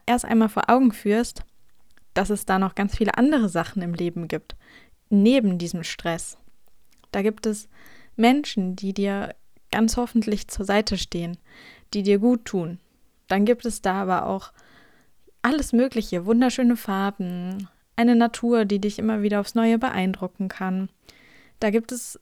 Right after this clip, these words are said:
unzählige Sachen, die einfach Spaß machen können und die dich zum Lächeln bringen oder auch wirklich zum Lachen bringen. Und diese Momente,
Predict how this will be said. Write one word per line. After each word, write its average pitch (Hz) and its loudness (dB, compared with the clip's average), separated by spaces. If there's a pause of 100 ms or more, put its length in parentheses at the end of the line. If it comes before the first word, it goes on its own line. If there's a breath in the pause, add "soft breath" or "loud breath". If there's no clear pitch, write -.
(120)
unzählige 269 0
Sachen, 226 2
die 220 -2
einfach 233 -2
Spaß - -6
machen 190 -2
können 185 -6
und 185 -6
die 226 -2
dich 220 -4
zum 233 0
Lächeln 226 -2
bringen 160 -10 (600)
oder 202 2
auch - -6
wirklich 247 -2
zum 214 0
Lachen 220 0
bringen. 170 -8 (960 soft breath)
Und 220 2 (240)
diese 277 4
Momente, 214 4